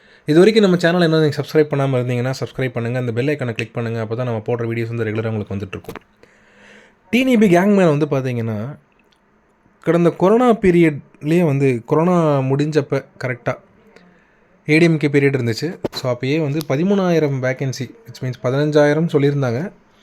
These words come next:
அப்புறம் பதிமூணாயிரம் சொன்னாங்க. ஒன்பதாயிரத்தி ஐந்நூறு பேருக்கு தான் வேக்கன்சி வந்து ஃபில் பண்ணாங்க. ரிமைனிங் இருக்கிற ஐயாயிரத்தி ஐந்நூறு நண்பர்களுக்கு வந்து வேக்கன்சி வந்து கொடுக்கவே இல்ல.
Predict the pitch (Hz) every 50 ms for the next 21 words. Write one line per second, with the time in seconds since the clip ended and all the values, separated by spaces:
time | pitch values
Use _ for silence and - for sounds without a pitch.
0 | _ _ _ _ _ - 135 131 - 127 123 135 143 147 143 143 139 139 147 151
1 | 143 - 135 123 120 120 117 120 147 175 - _ _ _ - - - - - -
2 | 147 165 196 208 220 220 214 202 190 180 160 156 151 143 139 143 143 143 - -
3 | 160 160 147 135 135 131 - 147 143 135 - 139 131 123 123 123 120 120 120 135
4 | 135 - 139 135 135 147 135 127 117 113 120 147 151 139 131 156 175 180 180 175
5 | 170 160 147 139 143 - 139 131 127 123 123 117 123 131 147 165 180 180 170 165
6 | 160 147 143 139 135 131 131 127 139 151 156 156 151 147 147 - 135 135 160 156
7 | 147 139 127 120 110 101 110 123 - 147 139 127 - 131 123 135 135 - 139 139
8 | - 143 147 135 117 104 -